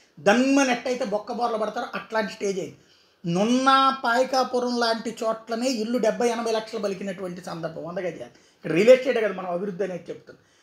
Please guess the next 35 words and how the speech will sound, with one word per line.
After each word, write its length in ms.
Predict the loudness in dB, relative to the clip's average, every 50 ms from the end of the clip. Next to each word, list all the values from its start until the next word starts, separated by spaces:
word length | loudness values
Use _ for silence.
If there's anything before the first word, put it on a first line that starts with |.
| _ _ -6 -4
అకస్మాత్తుగా 560 | -2 -2 -2 0 2 2 2 2 4 6 6
ఎప్పుడైతే 420 | 6 6 6 4 4 4 4 2
అది, 380 | 2 2 0 -2 -4 -6 -12 -18 _ _ _ _ _ _ -4 -2
ఆ, 120 | -2 -2 0 -2
ఈ 60 | 0
ఇరవై 320 | 2 4 6 6 6 6
మూడు 180 | 4 2 2 4
గ్రామాలను 460 | 4 4 4 4 2 0 -2 -2 -2
మళ్ళీ 240 | -2 0 0 2 4
యాభై 260 | 4 6 6 6 4
లక్షలకి, 320 | 2 0 -4 -4 -6 -4 0
యాభై 220 | 0 2 2 2
ఐదు 100 | 2 0
లక్షలకు 260 | -2 -6 -6 -8 -8
పడిపోయింది. 280 | -6 -6 -4 -4 -6 -6
ఇప్పుడు 160 | -4 -4 -2
యాభై 180 | 0 2 2 2
ఐదు 120 | 2 0
లక్షలకి 260 | -2 -6 -8 -10 -8
ఇల్లు 120 | -8 -6 -4 -4 -4 -4 -4 -6 -6 -6 -8 -10 _ _ _ _ _ _ 0 2 4 6 6 6 6 4 2 -2 -4 -4 -2 -2 -2 -2 -4 -4 -4 -6 -4
దొరుకుతుంది 460 | -4 -4 -6 -8 -12 -14 -16 -16 -16 -14
అక్కడ. 200 | -14 -14 -14 -14 -16 -12 -8 -4
ఎందుకని? 360 | -2 -2 0 2 2 2 2
ఇదివరకు 380 | 2 2 2 4 4 2 2 0
అప్పుడు 160 | 0 0 2
డెబ్బై, 240 | 2 2 6 6 4
ఎనభైకి 320 | 4 4 0 -2 -4 -4
వెళ్ళిపోయింది. 360 | -6 -8 -10 -14 -16 -18 -18 _ _ _ -8
అంటే 120 | -6 -6
అదే 300 | -4 -4 -2 2 4 4
రీజన్. 280 | 4 4 2 -2 -6 -14 _ _ _ _ _ _ _ -2
ఆ, 320 | 0 0 0 0 0 -2 -2 -2
గుంటూరు 340 | -2 0 2 2 4 4
అవుట్‌స్కట్స్, 420 | 4 2 2 0 -4 -8 -8 -8 -4
కోటిపాడు 720 | -4 -4 -4 -4 -4 0 0 2 2 0 -4 -8 -16 _